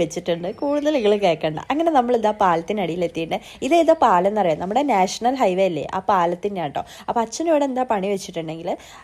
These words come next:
ആ, ഇവിടെ ഉള്ള ആളുകൾക്ക് പാലത്തിന് കുറുകെ ബോട്ടിൽ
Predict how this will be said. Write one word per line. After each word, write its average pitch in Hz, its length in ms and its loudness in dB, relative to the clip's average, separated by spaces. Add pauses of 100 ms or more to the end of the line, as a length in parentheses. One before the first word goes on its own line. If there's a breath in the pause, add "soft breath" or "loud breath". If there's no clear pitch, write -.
(120)
ആ, 196 40 -2 (440)
ഇവിടെ 262 220 6 (280)
ഉള്ള 240 120 4 (120)
ആളുകൾക്ക് 208 420 0
പാലത്തിന് 190 520 2
കുറുകെ 202 300 0 (300)
ബോട്ടിൽ 240 340 4